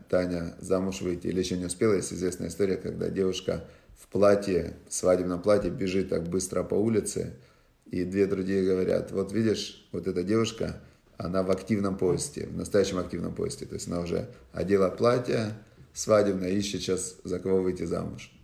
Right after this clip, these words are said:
Это называется статус в активном поиске. Когда человек точно решил что-то сделать, и он, э, и он настолько точно это решил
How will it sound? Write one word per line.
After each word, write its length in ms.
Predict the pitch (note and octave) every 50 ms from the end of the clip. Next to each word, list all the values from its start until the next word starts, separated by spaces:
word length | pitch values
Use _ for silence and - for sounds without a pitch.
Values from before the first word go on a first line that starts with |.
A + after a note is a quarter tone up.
| - - _ _ _ - - - - -
Это 80 | F#2
называется 580 | F#2 F#2 F2+ F#2 F#2 F2+ E2+ - - F2+ E2+ -
статус 460 | - - - G#2 G2 G2 F#2 - -
в 80 | F#2 F2
активном 420 | E2+ - - G2+ F2+ F2+ F2 E2+
поиске. 480 | - F2 F2 E2+ E2 - - D#2+ C#2 - - - - _ - - - -
Когда 160 | - F2 E2+
человек 300 | - G2 F2+ - - -
точно 340 | - A2+ G#2 - - G2 F#2
решил 480 | F2+ F#2 - - G#2+ A2 A2+ A#2+ B2+ B2 - - - - - -
что-то 380 | - - - - G#2 G2 G2+ F#2+
сделать, 500 | F2+ F#2+ A#2 C3+ C#3+ D3 B2 G2 - - - -
и 100 | F#2 F#2
он, 320 | F#2 F#2+ G2 G2+ G2+ G2+
э, 240 | G2+ G2 G2 F#2+ F#2 - - - - - - - - _ _ -
и 120 | - G#2+
он 340 | G2+ G2+ G#2+ A2 A2 G#2+ G#2+ -
настолько 580 | G2 G2 G2 F#2+ - - - A2+ G#2+ - G#2 F#2+
точно 540 | - - - A#2+ A2 G#2+ - - - G2+
это 260 | G2+ G2 F#2+ F#2+ - G2
решил 560 | G2 G2 F#2 - - C3+ C#3+ D#3+ E3+ C3